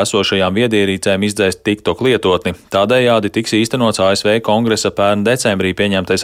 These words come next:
aizliegums izmantot TikTok lietotni federālo iestāžu viedierīcēs. Aizliegums ir saistīts ar bažām, ka TikTok mātes uzņēmums ByteDance varētu piešķirt Ķīnas spēcdienestiem piekļuvi sociālā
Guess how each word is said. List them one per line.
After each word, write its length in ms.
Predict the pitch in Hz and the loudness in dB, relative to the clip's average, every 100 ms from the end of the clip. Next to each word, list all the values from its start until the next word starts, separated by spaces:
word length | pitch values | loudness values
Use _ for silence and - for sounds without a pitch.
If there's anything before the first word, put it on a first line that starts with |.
| 131 | 2
aizliegums 480 | 117 104 101 98 | 2 0 0 -2
izmantot 480 | 110 131 123 113 101 104 | -2 0 0 0 0 -2
TikTok 340 | 107 117 107 | -2 -2 0
lietotni 480 | 107 110 104 95 92 | 2 2 0 0 -2
federālo 480 | 104 98 92 87 92 | -2 2 2 2 2
iestāžu 480 | 101 - 90 92 123 | 0 0 0 0 0
viedierīcēs. 720 | 110 95 90 90 98 90 - _ | 2 2 0 -2 0 0 -2 _
Aizliegums 560 | - 101 107 131 131 123 | -4 -2 0 0 0 -2
ir 120 | 120 | -2
saistīts 440 | 127 120 107 101 98 | 0 0 0 -2 -2
ar 80 | |
bažām, 320 | 101 120 127 101 | -2 0 0 0
ka 120 | 95 | -4
TikTok 400 | - 98 - 92 | -2 -4 -2 -2
mātes 480 | 101 98 123 123 - | 0 0 0 0 -2
uzņēmums 520 | 117 110 98 98 92 90 | 0 0 0 -2 -2 0
ByteDance 640 | 117 127 110 117 113 104 | 0 0 0 0 0 0
varētu 360 | 101 135 139 - | 0 0 -2 -2
piešķirt 540 | 127 120 - 104 - - | -2 0 -2 -2 -4 -4
Ķīnas 400 | 110 120 117 - | 0 0 -2 -2
spēcdienestiem 720 | 117 117 113 101 98 98 95 | -2 0 0 0 0 -2 0
piekļuvi 480 | 113 107 104 92 90 | 0 0 0 -2 0
sociālā 480 | 107 - 95 92 | 0 2 2 2